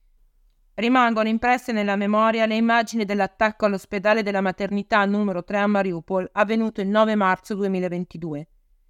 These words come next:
L'attacco è stato documentato dal reporter P B S Mstislav Chernov ed inserito nel documentario Twenty Days in Mariupol,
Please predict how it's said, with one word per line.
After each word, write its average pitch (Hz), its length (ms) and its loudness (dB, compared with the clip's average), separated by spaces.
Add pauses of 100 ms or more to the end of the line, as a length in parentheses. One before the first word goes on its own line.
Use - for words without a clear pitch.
(340)
L'attacco 214 520 2
è 214 40 2
stato 240 240 -2
documentato 233 640 0
dal 185 140 -2
reporter 196 560 0
P 226 140 -6
B 196 120 -4
S 220 320 2
Mstislav 233 760 0
Chernov 165 580 -2
ed 202 180 -4
inserito 220 480 -2
nel 196 160 -2
documentario 202 880 0
Twenty 254 380 0
Days 226 400 0
in 226 160 0
Mariupol, 202 600 -2